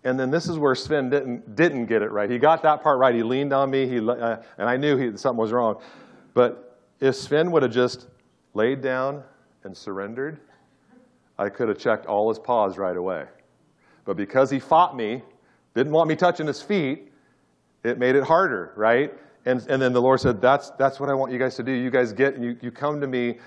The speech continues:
but you don't surrender your whole being to me. And you make it difficult for me to help you." And sometimes your suffering is just a matter of you coming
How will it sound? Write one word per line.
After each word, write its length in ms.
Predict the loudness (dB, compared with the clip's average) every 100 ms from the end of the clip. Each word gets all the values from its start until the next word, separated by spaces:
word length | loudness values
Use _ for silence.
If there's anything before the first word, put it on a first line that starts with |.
| -8
but 120 | -4 -2
you 100 | 0
don't 200 | -2 -4
surrender 480 | -4 0 0 2
your 180 | 2 0
whole 360 | -2 -4 -2 -2
being 360 | -2 -2 -2
to 140 | -6 -8
me. 320 | -6 -8 -10 -14 _ _ _
And 100 | -6
you 80 | -4
make 140 | -2 -2
it 120 | 2
difficult 520 | 2 2 -2 -2 -2
for 80 | -4
me 160 | -2
to 120 | -4 -6
help 360 | -4 -4 -4
you." 200 | -4 -2
And 140 | -2 -6 -14 -6
sometimes 460 | -2 0 0 0
your 100 | 0
suffering 440 | 0 2 2 2 -4
is 100 | -4
just 180 | -6 -4
a 40 |
matter 280 | -2 0 0
of 100 | 0
you 100 | -4
coming 600 | -6 -4 0 0 -2